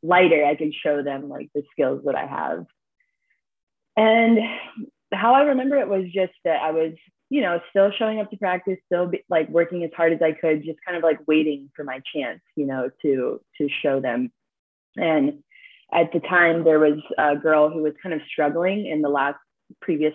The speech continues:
competitions with her flying position. And I just happened to be practicing with one of her bases, and our coach saw us practicing, and it, it, like, it was pretty cutthroat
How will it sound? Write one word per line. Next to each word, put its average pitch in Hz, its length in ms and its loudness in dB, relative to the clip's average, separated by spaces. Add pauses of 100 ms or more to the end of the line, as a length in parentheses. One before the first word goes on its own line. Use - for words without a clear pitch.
competitions 220 720 0 (1500)
with 175 300 2 (100)
her 156 340 4
flying 160 320 0
position. 254 600 0 (920)
And 165 260 0
I 165 160 0
just 175 160 -4
happened 170 420 -2
to 180 60 -12
be 156 260 -2
practicing 147 800 -6
with 147 280 0
one 147 180 -2
of 135 160 -6
her 147 320 -2
bases, 151 640 2 (180)
and 135 240 -8
our 143 320 -2
coach 156 260 2 (720)
saw 160 180 6
us 151 160 0
practicing, 151 720 -4
and 139 400 -4 (1120)
it, - 140 2 (140)
it, 214 200 4
like, 208 160 6
it 254 60 6
was 277 180 2
pretty 269 200 4
cutthroat 139 540 -2